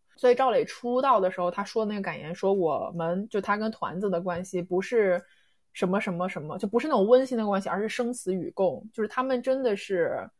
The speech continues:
就是互相陪伴着过来的。而且赵磊本人，你不要看他就是平时是那种就感觉软软，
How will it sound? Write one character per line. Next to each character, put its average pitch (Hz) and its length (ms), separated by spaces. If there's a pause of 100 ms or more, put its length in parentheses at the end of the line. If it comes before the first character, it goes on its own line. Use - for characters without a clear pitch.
(140)
就 190 180
是 165 560
互 240 240
相 214 160
陪 180 180
伴 202 200
着 160 100
过 185 160
来 98 240
的。 - 60 (200)
而 294 80
且 254 300
赵 320 140
磊 233 120
本 170 240
人， 180 320
你 196 80
不 185 60
要 202 160
看 254 220
他 233 200
就 226 140
是 190 480
平 254 240
时 214 320
是 262 140
那 233 160
种 175 180
就 196 60
感 180 120
觉 180 80
软 185 240
软， 202 220